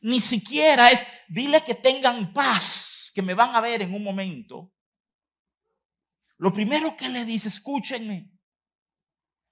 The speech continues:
mi padre y su padre, mi Dios y su Dios". Este,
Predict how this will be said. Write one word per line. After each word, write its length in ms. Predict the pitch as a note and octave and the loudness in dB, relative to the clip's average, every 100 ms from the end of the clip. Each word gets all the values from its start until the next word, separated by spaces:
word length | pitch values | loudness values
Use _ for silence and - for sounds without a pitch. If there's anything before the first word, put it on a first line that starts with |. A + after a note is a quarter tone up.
| _ _ _ _ _ _ _ _ - | _ _ _ _ _ _ _ _ -20
mi 340 | B2 E3 A#3 | -10 -6 -6
padre 720 | G3+ G#3+ G3+ F#3+ F#3 G3 - _ _ _ _ _ _ _ - | -8 -10 -10 -12 -14 -16 -20 _ _ _ _ _ _ _ -14
y 100 | D3 | -10
su 380 | - - G3 | -8 -6 -8
padre, 540 | - F#2+ E2 E2 E2+ _ _ _ _ _ _ _ _ _ _ _ _ _ - | -6 -6 -8 -16 -20 _ _ _ _ _ _ _ _ _ _ _ _ _ -16
mi 400 | C#3+ F3 B3+ B3 | -8 -4 -2 -2
Dios 800 | F#3+ D#3+ C#3+ D#3 - - - _ _ _ _ _ _ _ _ - | -4 -4 -6 -10 -20 -20 -20 _ _ _ _ _ _ _ _ -16
y 120 | D3 | -14
su 520 | - - F#3+ F3+ D3 | -12 -12 -12 -12 -18
Dios". 320 | _ G#2 F#2 - _ _ _ _ _ _ _ _ _ _ _ _ _ _ _ _ _ _ _ _ _ _ _ _ _ _ _ _ _ _ _ _ _ _ - _ _ _ | _ -20 -20 -20 _ _ _ _ _ _ _ _ _ _ _ _ _ _ _ _ _ _ _ _ _ _ _ _ _ _ _ _ _ _ _ _ _ _ -20 _ _ _
Este, 1000 | A3 B3+ - - C#4 A3+ D3 - - _ | 0 0 -4 -4 -2 -2 -2 -6 -16 _